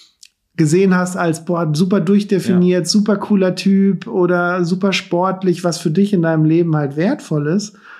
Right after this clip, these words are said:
Speaker 1: Und dann lässt er sich so gehen, obwohl der fast wie so ein Idol für dich war, oder wie so ein Abbild deines Idols war.
Speaker 2: Ja.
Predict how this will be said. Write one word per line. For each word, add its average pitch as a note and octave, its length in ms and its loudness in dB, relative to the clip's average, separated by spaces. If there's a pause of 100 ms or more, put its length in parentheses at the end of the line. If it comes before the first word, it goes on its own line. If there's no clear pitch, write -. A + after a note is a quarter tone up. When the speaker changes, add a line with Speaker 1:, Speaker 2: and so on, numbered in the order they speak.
(840)
Speaker 1:
Und F3 240 2
dann G3+ 180 4
lässt G#3 180 2
er F#3+ 100 2
sich F3+ 280 -2
so G3 220 2
gehen, G#3 360 2
obwohl F#3 300 0
der F#3 100 2
fast - 340 -4
wie G3 60 2
so F3+ 140 2
ein F#3 40 2
Idol G3+ 440 2
für E3 160 0
dich D3+ 180 0
war, D#3 220 0
oder D#3 400 0
wie C#3 160 -6
so C#3 120 -8
ein C3+ 300 -6
Abbild F#3+ 400 -2
deines D#3 300 0
Idols F3 500 2
war. G#3 420 -2
Speaker 2:
Ja. A#2+ 180 -4